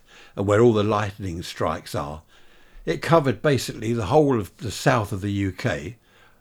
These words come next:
all of northern, well, not just northern France, way down into France,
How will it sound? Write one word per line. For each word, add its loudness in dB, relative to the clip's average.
all 6
of 0
northern, 2
well, 0
not -4
just -6
northern 6
France, -4
way 4
down 0
into -2
France, -6